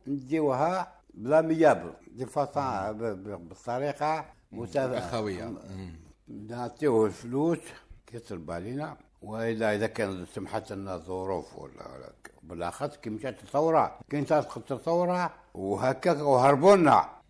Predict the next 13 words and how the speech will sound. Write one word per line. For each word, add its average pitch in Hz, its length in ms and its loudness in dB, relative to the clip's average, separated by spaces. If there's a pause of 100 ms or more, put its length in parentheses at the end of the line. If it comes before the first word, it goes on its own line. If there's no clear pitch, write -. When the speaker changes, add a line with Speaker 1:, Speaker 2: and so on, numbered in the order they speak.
(100)
Speaker 2:
مم. 123 60 -10
Speaker 1:
يهربوا 143 500 4
لنا 110 200 0
كي - 220 -6
حال 87 520 -10 (180)
راحوا. 76 720 -16
نحن 90 400 -12
كان 85 420 -14 (100)
دتنا 85 520 -16 (300)
وهذا 87 800 -16
أخو 82 300 -16 (100)
قنز 87 420 -14
هذا 104 400 -12